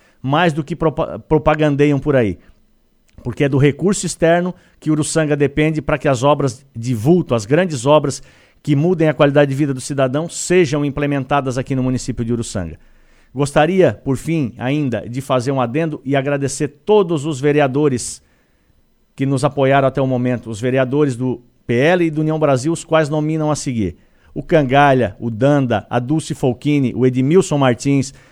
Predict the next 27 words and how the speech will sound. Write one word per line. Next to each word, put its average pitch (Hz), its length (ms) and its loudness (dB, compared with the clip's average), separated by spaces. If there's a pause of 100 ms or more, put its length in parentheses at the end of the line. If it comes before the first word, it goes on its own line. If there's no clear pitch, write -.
(120)
o 127 80 -2
Giovanni 139 400 4
Baesso, 143 540 4 (240)
o 120 80 -2
Ivan 123 280 2
Vieira, 147 420 2
o 127 60 2
Johnny 156 280 0
Pereira, 139 580 4
o 135 80 -4
Walter, 123 680 2
a 117 100 -4
Mary 139 300 2
Mafra, 131 540 0 (260)
a 117 100 -4
professora 139 520 2
Andréia, 143 580 4 (500)
o 120 100 0
Hamilton 170 420 2
Serrano, 139 640 2 (180)
o 123 80 -4
Bruno 151 360 2
da 151 80 4
Autoescola, 143 600 2
a 127 120 -4
Cris 165 280 -4
Sesca, 147 540 0